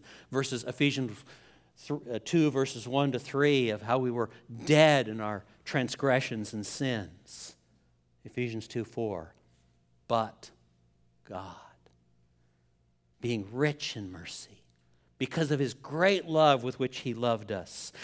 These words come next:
Even when we were dead in our s-, trespasses, he made us alive together with Christ. By grace you have been saved." That's exactly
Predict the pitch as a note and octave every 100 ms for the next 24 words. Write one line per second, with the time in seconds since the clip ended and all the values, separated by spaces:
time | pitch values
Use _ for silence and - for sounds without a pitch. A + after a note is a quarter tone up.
0 | - - F#3+ G#3 G#3 E3+ D#3+ D#3+ F3+ D3+
1 | B2 G2+ - D3 F#3+ G3 E3 B2 G#2+ -
2 | - D3+ C#3 C3+ - - - C#3+ - D#3
3 | A#2+ - G#2+ - - - D3+ A#2+ C#3 D3+
4 | C#3+ B2+ A2+ B2 D3+ E3 D3 C3+ C3+ B2
5 | B2+ B2 A2+ - C#3 C3 A#2 - - -
6 | D#3 C#3+ C3+ G#3 A3+ A3 - G3+ E3 D3+
7 | D3 - E3 E3 D3 G#2 - _ _ _
8 | _ _ _ _ _ _ _ _ _ -
9 | A#3 D#3+ C3 D#3 G#3 - G2+ A2